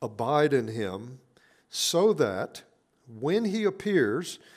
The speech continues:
we may have confidence and not shrink from him in shame." And so the term "appears" reflects that, that the teaching that Jesus will return suddenly. He won't be there, and then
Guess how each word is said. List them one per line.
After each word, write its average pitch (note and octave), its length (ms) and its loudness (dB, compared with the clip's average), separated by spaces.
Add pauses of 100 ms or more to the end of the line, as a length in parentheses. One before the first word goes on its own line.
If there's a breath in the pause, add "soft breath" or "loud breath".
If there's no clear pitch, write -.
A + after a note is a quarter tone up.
(220 loud breath)
we D#3 120 0
may D3+ 120 0
have C#3 240 -2
confidence D3+ 720 0
and B2 100 -4
not D3 260 -2
shrink F#3+ 460 -2
from C#3+ 240 -2
him A#2+ 400 -2 (440 loud breath)
in A#2+ 180 -4
shame." C3 680 -4 (600 loud breath)
And C#3 80 -4
so D3+ 160 0
the C3 80 -12
term G#3 420 2
"appears" D#3 680 4
reflects C#3+ 560 2
that, C#3+ 340 0
that B2 460 -6
the C3 100 -2
teaching D3+ 460 -4
that C3 120 -6
Jesus F3 460 -4
will G#3 120 0
return D3 640 -4
suddenly. C#3+ 600 -2 (500 loud breath)
He C3+ 140 -6
won't D#3 300 2
be G3 100 0
there, G3 400 2 (320 loud breath)
and D3 160 -2
then D3+ 260 2